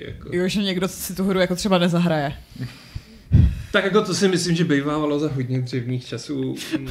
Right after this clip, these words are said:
Speaker 2: <laughs>
Speaker 1: levelu a tak,
Speaker 2: Eh,
Speaker 1: jako.
Speaker 2: zdravíme, eh, autory recenzí z krabiček.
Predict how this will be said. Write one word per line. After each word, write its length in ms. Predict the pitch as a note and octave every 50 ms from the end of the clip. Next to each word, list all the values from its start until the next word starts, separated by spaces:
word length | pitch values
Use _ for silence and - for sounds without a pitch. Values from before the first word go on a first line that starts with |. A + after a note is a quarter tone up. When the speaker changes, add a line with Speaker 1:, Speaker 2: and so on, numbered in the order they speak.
| - C4+
Speaker 2:
<laughs> 120 | B3+ G3+
Speaker 1:
levelu 460 | C#3 C3+ C3+ C3 B2+ B2+ B2+ C3+ B2+ C3
a 80 | C3
tak, 320 | B2 B2+ A2+ A2+ A#2 - -
Speaker 2:
Eh, 420 | - - A#3 A3 A3 A3 A3 A3 G#3+ -
Speaker 1:
jako. 120 | - -
Speaker 2:
zdravíme, 640 | A#3 A#3+ A3+ A3+ A#3 A3+ A3 A3 G#3+ G#3 G#3 G#3 G3+
eh, 280 | - - G3 F#3+ G3 -
autory 360 | - G#3+ F#3+ - G3+ G3 F#3+
recenzí 340 | F#3 F#3+ - A3 G3 G#3 G3
z 80 | -
krabiček. 460 | - E3 D3+ D3 E3 - D#3 - -